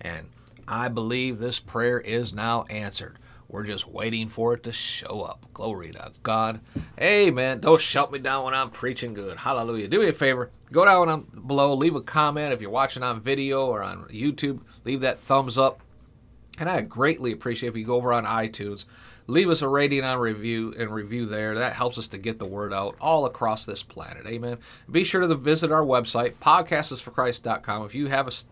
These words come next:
a Christian podcast, you're starting a Christian podcast, there's a free resource right there for you called How to Start a Christian Podcast. It's free.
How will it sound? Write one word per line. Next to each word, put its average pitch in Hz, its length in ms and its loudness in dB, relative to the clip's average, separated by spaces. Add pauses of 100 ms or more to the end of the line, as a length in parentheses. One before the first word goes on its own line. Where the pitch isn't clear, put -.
a 107 120 -6
Christian - 360 -4
podcast, 131 520 2
you're - 120 -8
starting 135 400 2
a - 20 -6
Christian 131 320 -4
podcast, 113 540 0 (520)
there's 110 180 -4
a - 60 -12
free 170 300 4
resource 143 540 2
right 127 240 0
there 123 160 2
for 113 200 -4
you 110 60 -4
called 104 240 -2
How 139 200 2
to - 100 -2
Start 127 380 2
a - 40 -8
Christian 127 460 -8
Podcast. 95 520 -4
It's - 160 -14
free. 170 420 0